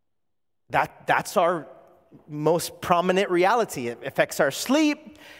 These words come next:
It affects our attitude, right? We wake up worried. We wake up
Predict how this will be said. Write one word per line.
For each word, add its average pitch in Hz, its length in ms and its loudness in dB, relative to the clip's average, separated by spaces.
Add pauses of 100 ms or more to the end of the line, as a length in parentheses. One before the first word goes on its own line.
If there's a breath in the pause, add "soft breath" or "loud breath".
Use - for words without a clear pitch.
(140 loud breath)
It 156 100 -6
affects 151 320 -2
our 143 180 2
attitude, 262 840 0 (1120 soft breath)
right? 196 120 2
We 214 120 2
wake 220 500 2
up 240 400 0
worried. 170 680 0
We 143 100 -4
wake 196 260 -2
up - 240 -6